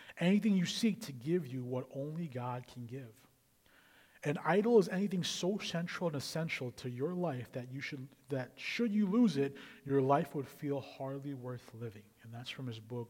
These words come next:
called Counterfeit Gods. And this was helpful because it provides us a context to understand the connection between idolatry and sexual immorality. The un-,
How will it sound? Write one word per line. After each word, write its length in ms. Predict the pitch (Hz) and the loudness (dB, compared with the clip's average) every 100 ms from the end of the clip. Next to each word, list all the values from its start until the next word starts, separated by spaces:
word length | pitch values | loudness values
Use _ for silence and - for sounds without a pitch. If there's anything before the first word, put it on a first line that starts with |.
| - | -10
called 260 | 120 110 - | -12 -12 -12
Counterfeit 520 | - 117 117 107 113 | -10 -10 -10 -14 -16
Gods. 520 | 113 110 110 117 - - _ _ _ - - - - - - _ _ _ _ | -14 -14 -16 -18 -20 -20 _ _ _ -20 -20 -20 -20 -20 -20 _ _ _ _
And 100 | 170 | 4
this 180 | 247 - | 6 8
was 160 | 269 - | 6 6
helpful 520 | - 208 226 220 147 | 6 10 10 8 0
because 260 | 156 170 | 4 4
it 60 | 175 | 4
provides 480 | 175 156 170 208 214 | 0 2 2 0 0
us 160 | 208 | -2
a 40 | 160 | -4
context 760 | - 165 165 175 147 135 - | -6 -4 -4 -2 -4 -6 -8
to 120 | - | -6
understand 420 | 151 156 - 160 143 | -4 -4 -4 -6 -6
the 60 | |
connection 480 | - 135 135 - 143 | -6 -6 -6 -6 -8
between 320 | 131 - 139 | -8 -6 -6
idolatry 680 | 127 120 120 123 127 - 139 | -6 -4 -4 -4 -6 -8 -8
and 120 | 123 | -8
sexual 380 | - 123 - 127 | -8 -10 -10 -10
immorality. 800 | 120 117 113 120 127 117 113 123 _ _ - - - _ _ _ - | -10 -10 -10 -10 -10 -12 -18 -20 _ _ -20 -20 -20 _ _ _ -2
The 140 | 156 | 0
un-, 180 | 165 | 0